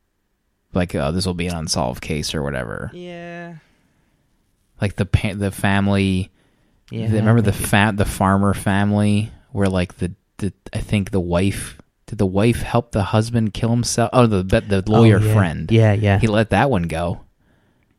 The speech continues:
Speaker 2: That's true, he did. Maybe 'cause there was,
Speaker 1: Um,
Speaker 2: like, s-, nobody knew anything but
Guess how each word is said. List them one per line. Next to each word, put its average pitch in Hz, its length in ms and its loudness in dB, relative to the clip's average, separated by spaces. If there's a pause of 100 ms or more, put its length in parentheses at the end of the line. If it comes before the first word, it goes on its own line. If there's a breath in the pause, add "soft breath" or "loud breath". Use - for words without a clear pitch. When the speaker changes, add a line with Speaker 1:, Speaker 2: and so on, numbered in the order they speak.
(560)
Speaker 2:
That's 117 220 -6
true, 107 300 0
he 104 120 0
did. 104 340 -2 (1400)
Maybe 123 280 4
'cause 127 200 6
there 110 100 4
was, 92 200 6
Speaker 1:
Um, 92 60 2
Speaker 2:
like, 107 240 4
s-, - 280 -8 (360)
nobody 117 440 4
knew 113 300 0
anything 113 420 -4
but - 200 -4